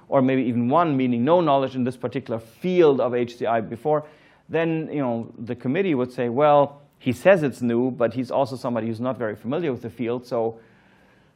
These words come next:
eh, you know, not sure whether that's gonna be carrying as much weight." On the other hand, sometimes an outsider's review is important because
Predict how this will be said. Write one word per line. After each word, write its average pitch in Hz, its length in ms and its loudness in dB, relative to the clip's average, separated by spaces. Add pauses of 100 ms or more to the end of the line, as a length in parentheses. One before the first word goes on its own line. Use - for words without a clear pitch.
(640)
eh, 175 340 -2 (300)
you 127 120 -6
know, 131 200 -2
not 147 240 0
sure 165 180 0
whether 135 280 2
that's 131 420 0 (100)
gonna 127 220 2
be 120 340 0 (200)
carrying 127 360 2
as 101 120 -8
much 113 200 -8
weight." - 280 -14 (800)
On 247 100 4
the 262 100 4
other 269 220 6
hand, 165 220 2
sometimes 202 400 0
an 147 100 -2
outsider's 190 500 -2
review 123 220 -2
is 117 100 -4
important 143 520 -2
because 143 460 -2